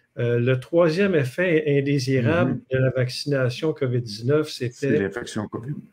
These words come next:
Speaker 1: la covid. <laughs> C'est quand même assez, assez drôle. Euh, et, euh, mon dernier point, c'est que, euh, lorsqu'on injecte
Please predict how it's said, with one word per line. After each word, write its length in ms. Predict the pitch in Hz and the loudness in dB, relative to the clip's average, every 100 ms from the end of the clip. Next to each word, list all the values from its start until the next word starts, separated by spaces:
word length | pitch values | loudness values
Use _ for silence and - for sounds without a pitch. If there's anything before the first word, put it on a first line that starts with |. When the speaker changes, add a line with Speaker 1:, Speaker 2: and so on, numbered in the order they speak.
| _ _ _ | _ _ _
Speaker 1:
la 260 | 139 135 147 | 0 4 6
covid. 480 | 147 131 123 170 113 - _ - | 6 4 6 6 4 -4 _ -18
<laughs> 220 | - - | -8 6
C'est 760 | 170 147 127 104 92 - 113 - | 8 8 6 0 -2 -4 -4 2
quand 120 | 139 | 4
même 180 | 165 151 | 4 4
assez, 240 | 120 101 82 120 | 2 0 -4 -6
assez 180 | 120 120 | -8 -8
drôle. 320 | 113 113 104 - _ _ _ 131 131 | -4 -4 -4 -10 _ _ _ -14 0
Euh, 280 | 127 123 123 | 2 4 4
et, 340 | 143 143 156 165 | 6 6 4 2
euh, 100 | 160 147 156 | -2 -6 -4
mon 180 | 139 | 0
dernier 340 | 143 160 175 143 | 2 2 4 2
point, 420 | 139 160 214 269 - _ _ - | 0 0 0 -2 -6 _ _ -20
c'est 480 | - - 180 226 240 | -16 -4 0 0 0
que, 360 | - 180 202 254 - _ _ _ 131 | -6 -4 -2 -4 -8 _ _ _ -2
euh, 340 | 127 123 127 123 127 - _ _ | 0 2 2 2 0 -4 _ _
lorsqu'on 640 | 165 160 233 - 175 160 | 0 2 2 0 2 4
injecte 920 | 170 170 156 143 170 185 - - - | 4 4 2 2 0 -2 -4 -18 -20